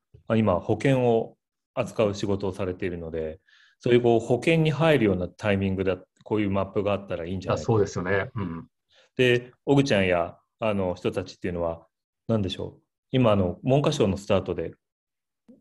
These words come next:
Speaker 1: 義務教育の中でがん教育をしているので、その子どもたちに、こう、このマップをけ-、見せて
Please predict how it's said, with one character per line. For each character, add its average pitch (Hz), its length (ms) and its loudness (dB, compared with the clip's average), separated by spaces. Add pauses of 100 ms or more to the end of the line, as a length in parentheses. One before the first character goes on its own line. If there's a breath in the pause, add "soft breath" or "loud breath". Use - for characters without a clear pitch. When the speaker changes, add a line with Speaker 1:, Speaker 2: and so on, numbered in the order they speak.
(600)
Speaker 1:
義 120 100 -4
務 170 160 6
教 180 140 6
育 117 160 4
の 104 60 4
中 101 200 2
で 90 80 0
が 104 160 2
ん 101 60 0
教 104 120 4
育 95 180 2
を 87 40 -2
し - 80 -10
て - 120 -2
い 87 40 0
る 85 80 -6
の 82 120 -8
で、 80 280 -4 (300 soft breath)
そ - 120 0
の 151 80 4
子 143 160 0
ど 160 80 2
も 190 80 2
た 196 140 4
ち 107 140 -2
に、 110 280 0 (300)
こ 113 160 2
う、 - 40 -2
こ 113 100 0
の 110 80 2
マ 107 120 2
ッ - 40 0
プ 104 140 -4
を 104 200 0 (240)
け-、 127 240 -2
見 123 120 -4
せ 120 160 -8
て 85 340 -8